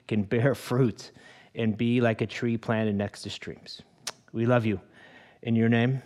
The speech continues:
amen. Years ago, I was, uh, at a, a football practice at Stanford University. I was watching one of, uh, my former players just practice.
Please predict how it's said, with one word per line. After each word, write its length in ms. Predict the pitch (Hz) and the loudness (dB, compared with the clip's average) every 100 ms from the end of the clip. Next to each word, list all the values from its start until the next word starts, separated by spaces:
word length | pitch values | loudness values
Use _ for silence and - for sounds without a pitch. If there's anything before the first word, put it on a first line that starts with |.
| - - - - | -12 -16 -16 -6
amen. 920 | 107 120 117 113 - 92 87 95 98 - - _ _ _ _ - - - - - | 0 2 2 -2 -6 -8 -6 -6 -10 -16 -20 _ _ _ _ -20 -20 -20 -20 2
Years 280 | 151 208 202 | 8 10 10
ago, 340 | 202 180 165 | 10 10 10
I 200 | 170 170 | 8 10
was, 400 | 165 160 151 123 | 10 10 8 6
uh, 340 | - 139 127 - | 6 8 8 8
at 140 | 156 | 8
a, 220 | 147 135 - | 8 8 4
a 80 | 143 | 4
football 320 | 226 208 160 | 6 8 8
practice 540 | 160 131 - 214 - - | 8 8 6 4 2 2
at 200 | 123 - | 2 6
Stanford 400 | 175 175 185 160 | 8 8 6 8
University. 720 | 160 135 139 123 160 190 190 | 8 8 6 6 6 8 10
I 60 | 139 | 8
was 120 | 120 | 8
watching 420 | 147 156 165 147 | 6 8 6 6
one 180 | 147 143 | 6 8
of, 340 | 139 135 120 | 8 6 6
uh, 300 | 131 127 123 | 6 8 6
my 140 | 127 127 | 6 4
former 320 | - 147 143 | 4 4 6
players 400 | 143 135 131 120 | 6 6 6 4
just 200 | 131 - | 0 4
practice. 540 | 151 156 - 131 - | 6 6 6 2 0